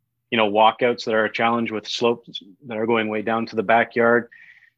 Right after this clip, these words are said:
So tight access and, or just, uh, a challenge to move machinery around, that's where it really excels. And, um, we've seen it on ev-,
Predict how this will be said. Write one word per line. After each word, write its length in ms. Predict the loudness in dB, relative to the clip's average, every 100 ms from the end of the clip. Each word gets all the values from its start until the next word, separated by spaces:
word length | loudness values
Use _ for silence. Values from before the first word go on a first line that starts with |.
| _
So 180 | -2 0
tight 220 | 4 4
access 640 | 4 2 0 -2 -2 -6
and, 320 | -6 -6 -8 -6
or 320 | -2 -2 -2
just, 400 | -4 -6 -8 -4
uh, 320 | 0 0 -2 -6
a 80 | -8
challenge 540 | -2 0 0 -4 -8
to 360 | -6 -4 -4 -6 _ -10
move 280 | -6 -4 -2
machinery 600 | 0 2 4 2 0 -4 _ -6
around, 320 | 0 2 0 -4 _ _ _
that's 180 | -2 0
where 160 | 2 4
it 40 |
really 260 | 4 2 2
excels. 480 | 0 -2 -2 -4 -14 _ _
And, 440 | -2 0 -2 -2 0
um, 480 | 2 2 0 -6 -10 _ _
we've 140 | -2 2
seen 160 | 4
it 140 | 4 4
on 320 | 4 2 -4 _ _ _ _ _ _ _ _ -2
ev-, 260 | -2 -2